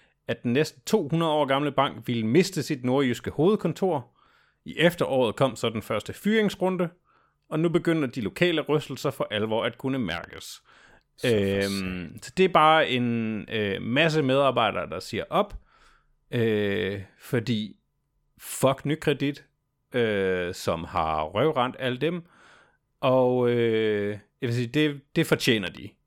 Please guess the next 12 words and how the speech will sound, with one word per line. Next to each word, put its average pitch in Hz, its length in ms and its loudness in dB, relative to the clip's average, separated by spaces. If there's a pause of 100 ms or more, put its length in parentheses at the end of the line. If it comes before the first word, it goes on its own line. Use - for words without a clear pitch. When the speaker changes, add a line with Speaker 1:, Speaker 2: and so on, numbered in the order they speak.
(140)
Speaker 1:
Jeg 117 600 4
håber, 120 540 2 (100)
at 95 180 -2 (140)
det 104 120 -2
kommer 92 260 -6
til - 180 -4
at 98 160 -2
gå 120 320 -2 (640)
rigtig 156 340 2
dårligt 127 340 2
for 98 140 -2
Nykredit, 165 680 -2